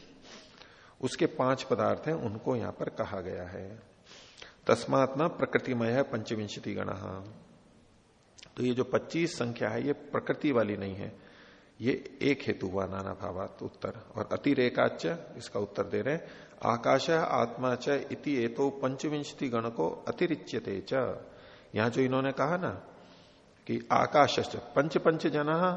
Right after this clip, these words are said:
आकाशश्च प्रतिष्ठिता, तो पा-, पांच, पच्चीस अगर मान भी लिए जाए प्रकृति के, तो ये आकाश एक अलग बताया जा रहा है उससे, जबकि आकाश उसी में ही आ जाता है पच्चीस के अंदर ही। और आत्मा,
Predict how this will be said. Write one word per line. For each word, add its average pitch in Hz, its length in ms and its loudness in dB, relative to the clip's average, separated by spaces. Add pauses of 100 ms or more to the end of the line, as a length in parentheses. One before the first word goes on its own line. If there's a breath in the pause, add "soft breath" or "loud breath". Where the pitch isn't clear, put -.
(120)
आकाशश्च 117 720 0
प्रतिष्ठिता, - 840 -6 (960 loud breath)
तो 127 80 2
पा-, - 360 -4
पांच, 139 520 2 (200)
पच्चीस 160 400 2
अगर 156 180 4
मान 131 300 2
भी 185 120 0
लिए 151 200 4
जाए 123 220 0
प्रकृति 117 460 -6
के, 117 200 -2
तो 147 100 -2
ये 143 100 0
आकाश 139 460 0
एक 135 160 -2
अलग 123 220 0
बताया 113 300 0
जा 104 160 -4
रहा 104 120 -4
है 101 60 -4
उससे, - 220 -12 (280)
जबकि 110 180 -2
आकाश 120 340 0
उसी 151 200 -2
में 156 100 -2
ही 147 80 -4
आ 123 100 -2
जाता 107 240 -4
है - 60 -8
पच्चीस - 360 -6
के 107 120 -6
अंदर 92 220 -6
ही। 95 60 -10 (1120 loud breath)
और - 480 2
आत्मा, 117 560 4